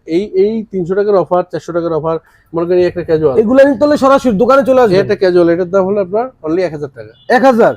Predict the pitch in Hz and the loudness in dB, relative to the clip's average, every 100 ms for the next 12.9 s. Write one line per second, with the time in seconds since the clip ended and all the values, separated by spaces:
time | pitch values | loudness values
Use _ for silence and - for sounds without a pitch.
0 | - 139 175 185 190 226 240 226 220 220 | -4 -8 -8 -6 -4 -2 -4 -2 -2 -2
1 | 190 202 190 202 170 127 - 117 117 190 | -4 -6 -4 -4 -6 -8 -14 -14 -14 -12
2 | 233 - 151 143 214 240 _ 151 170 - | -14 -10 -10 0 0 0 _ -8 -8 -2
3 | 269 185 160 - 185 156 147 127 - 120 | 0 0 -2 -2 -2 -2 -2 -4 -8 -10
4 | 110 _ _ _ - 156 196 196 190 220 | -10 _ _ _ -2 2 2 0 -4 0
5 | 208 202 208 214 185 190 214 214 190 202 | 2 2 2 2 0 -2 -2 -4 -4 -4
6 | 185 208 190 202 160 139 165 135 123 120 | 0 0 0 0 0 0 -2 -2 -4 -8
7 | 139 254 160 117 _ _ _ 180 196 233 | -6 -8 -10 -14 _ _ _ -2 -2 0
8 | 220 196 202 226 - 170 143 156 147 143 | -2 -4 -4 -6 -8 -10 -2 0 0 0
9 | 147 202 269 160 170 180 196 202 175 156 | 0 -2 -2 -2 0 0 0 2 0 -2
10 | 139 131 127 - 120 170 269 139 - _ | -4 -4 -6 -10 -8 -8 -8 -10 -20 _
11 | _ 147 180 170 190 190 202 170 190 185 | _ 0 2 2 2 2 0 0 -2 -2
12 | 190 175 170 - 214 170 160 165 214 | -4 -4 -6 -4 -4 -2 0 0 0